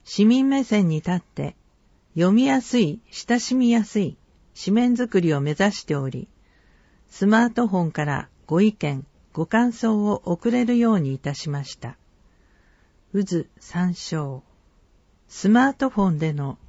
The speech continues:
ご意見、ご感想の送付手順。キューアールコードがあります。一、上記のキューアールコードをスマートフォンのカメラで読み取る。二、画面に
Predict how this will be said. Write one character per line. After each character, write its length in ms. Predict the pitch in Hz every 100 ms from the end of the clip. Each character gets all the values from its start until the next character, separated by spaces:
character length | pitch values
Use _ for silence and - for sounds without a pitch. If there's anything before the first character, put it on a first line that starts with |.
| -
ご 160 | 175
意 120 | 214
見、 380 | 226 156 143 127 -
ご 140 | - 160
感 280 | 226 240
想 240 | 233 214 202
の 240 | 185 175 -
送 280 | - 220
付 180 | 262 233
手 180 | 233 208
順。 340 | 147 135 120 127 _ _ _ _ _ _ _ _ _ _
キ 120 | - 247
ュ 40 |
ー 80 | 262
ア 40 |
ー 20 | 247
ル 100 | 233
コ 140 | 214
ー 40 |
ド 120 | 180 147
が 140 | 131
あ 40 |
り 140 | 131 123
ま 160 | 135
す。 300 | 135 - - _ _ _ _ - _ _ _ _ _
一、 460 | - 170 - 185 - _ _ _ _ _ _ _ _ -
上 260 | 240 262
記 160 | 226 170
の 160 | 147
キ 200 | 143 -
ュ 100 | 220
ー 80 | 240
ア 20 |
ー 40 | 247
ル 100 | 240
コ 180 | 226 226
ー 40 |
ド 160 | 147 135
を 180 | 127 - _
ス 220 | - -
マ 180 | 202 247
ー 20 |
ト 160 | 254 240
フ 120 | 226
ォ 40 | 160
ン 60 | 139
の 100 | 135
カ 160 | -
メ 160 | 220 208
ラ 140 | 156
で 100 | 135
読 180 | 131 135
み 140 | 160 190
取 280 | 175 151
る。 60 | 117 _ _ _ _ _ _ _ _ _ _ _
二、 240 | 180 185 - _ _ _ _ _ _ _
画 160 | 240 254
面 320 | 233 175 143
に 200 | 139 -